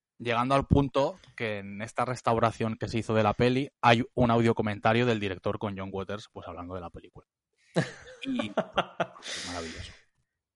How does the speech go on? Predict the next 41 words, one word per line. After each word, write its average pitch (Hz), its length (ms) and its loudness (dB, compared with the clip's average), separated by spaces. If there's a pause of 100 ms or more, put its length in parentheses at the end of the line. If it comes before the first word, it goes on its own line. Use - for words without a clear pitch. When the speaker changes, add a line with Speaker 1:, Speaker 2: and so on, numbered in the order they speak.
(960)
Speaker 2:
Oye, 117 200 4
qué 113 100 2
maravilla 117 440 6
John 117 180 2
Waters, 123 560 4
eh, 98 760 2
porque 110 260 2
además, 110 340 4
fíjate, 135 540 -4 (640)
John 135 220 -2
Waters 151 260 0
siempre 143 360 0
también 143 240 2
es 143 100 -2
muy 143 280 -2
de, 131 300 2 (400)
de 123 120 4
hacer 127 220 4
esto, 123 280 4
¿no? 117 100 2
De 113 360 2
recomendar 117 520 0
películas 135 540 4
como 139 200 2
muy 135 240 2
tal 139 340 4
y 151 120 -4
que 131 140 0
consigue 127 460 0
devolverles 131 560 0
una 127 120 -2
cierta 123 340 0
fama 123 460 0
a 98 360 0
incluso 117 360 -8
un 117 60 -4
nuevo, 120 240 0
un, 131 420 0
un 135 140 -4
nuevo 131 220 4
fandom 131 540 4